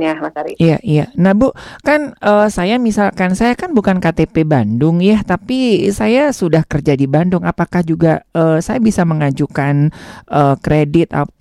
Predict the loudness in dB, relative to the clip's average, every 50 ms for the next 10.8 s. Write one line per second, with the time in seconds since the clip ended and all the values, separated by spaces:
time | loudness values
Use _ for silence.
0 | -4 -4 -2 0 -2 -2 -2 -4 -4 -2 -2 -2 -4 -2 -2 -2 0 0 0 0
1 | 0 0 0 -2 -2 -2 -2 -2 -2 0 0 0 0 0 -2 -2 -2 -2 -2 -2
2 | -2 0 0 0 2 2 0 2 2 2 2 2 0 0 -2 -2 -2 -2 -2 -2
3 | -2 -4 -4 -2 -2 -2 -2 0 -2 -4 -2 0 -2 0 0 0 -2 0 -2 -2
4 | -4 -4 _ _ _ -20 _ _ _ _ _ _ _ _ _ _ _ _ _ _
5 | _ _ _ _ _ _ _ _ _ _ _ -20 _ _ _ _ _ _ _ _
6 | _ _ _ _ _ _ _ _ _ _ -4 -2 0 2 2 2 2 0 0 -2
7 | -8 _ _ _ _ _ _ _ _ _ _ _ _ _ -4 -2 0 0 0 0
8 | 0 -2 -4 -4 -8 -6 -6 -6 -6 -6 _ _ -2 0 0 0 0 -2 -6 -6
9 | -4 -2 0 -2 0 0 0 0 0 0 0 -4 -8 -10 -14 _ _ _ -12 -8
10 | -6 -4 -2 0 -2 0 0 -2 0 0 0 0 0 -2 -2 -6